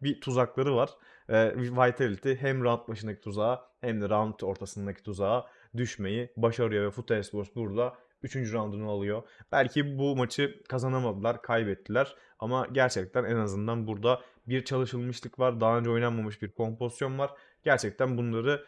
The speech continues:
severek izliyoruz, e, ve devamında görmeyi diliyoruz. Yapılsın ki bana da içerik çıksın, biz de bunları burada inceleyelim, yeni şeyler öğrenelim.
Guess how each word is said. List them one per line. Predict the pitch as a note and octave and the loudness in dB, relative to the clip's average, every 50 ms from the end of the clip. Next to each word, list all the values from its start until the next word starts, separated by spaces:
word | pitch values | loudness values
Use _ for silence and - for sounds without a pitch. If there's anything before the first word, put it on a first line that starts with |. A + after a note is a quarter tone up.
| _ _ _ | _ _ _
severek | - - C#3+ C#3 C#3 C#3+ C#3 C3+ - | -2 2 4 4 6 4 4 2 0
izliyoruz, | A#2 G#2 G#2+ A2 A2+ A#2+ D3 D#3+ - - - - | -4 -6 -2 -2 -2 0 -2 -4 -6 -8 -6 -4
e, | A#2 A2+ G#2+ G2 A#2 | -2 -2 -2 0 2
ve | B2+ C3 C3+ B2+ - - _ _ | 4 4 4 2 0 -4 _ _
devamında | - B2 A#2 B2 B2+ B2 B2 A#2+ A2+ A2 A2 A2+ B2+ C3 | -12 -4 0 4 4 6 4 4 2 0 -2 0 0 0
görmeyi | B2 B2 B2 A#2 A#2 A2+ A#2 B2 B2 A#2 - - | 2 2 2 2 0 -2 -2 -2 -4 -6 -6 -6
diliyoruz. | A#2 G#2 G#2 G#2 G#2+ B2+ D3+ - - - | -4 -2 0 0 0 -2 -4 -6 -8 -4
Yapılsın | - C#3 C#3 - C3+ B2 - - A2+ A2 G#2 | -2 -2 0 0 -2 -4 -4 -4 -6 -6 -4
ki | - D3+ D3+ D3+ - - | -4 -6 -6 -6 -6 -6
bana | A#2 A#2 G#2+ G#2 G2+ | -4 -2 -2 0 2
da | A#2+ A#2 | 2 0
içerik | G2+ - - A2 G#2+ - | 0 -2 -6 -8 -8 -8
çıksın, | - - - - B2 B2 A#2+ G#2+ A2 | -12 -18 -10 -8 -8 -6 -6 -6 -6
biz | A2 G2+ G2 | -6 -4 -4
de | G#2 G2+ | -4 -4
bunları | G#2 G#2 G2+ G2+ G2 G#2 | -4 -4 -4 -4 -2 -2
burada | G2+ G2 F#2 G2 B2 C3 - - - _ _ - | -4 -4 -2 -2 -2 -2 -4 -8 -16 _ _ -6
inceleyelim, | B2+ B2 A#2 A2 A2 G2 G2 G2+ A2+ C3 C#3 B2+ | -4 -2 -2 -2 -2 0 0 0 0 0 0 0
yeni | A2 A2 A2 | -2 -4 -4
şeyler | - A2+ G#2+ G#2+ G#2 | -4 -4 -2 0 0
öğrenelim. | G2 F#2+ F2+ F#2+ G2 A2 C#3 | 0 0 -2 -2 -4 -6 -6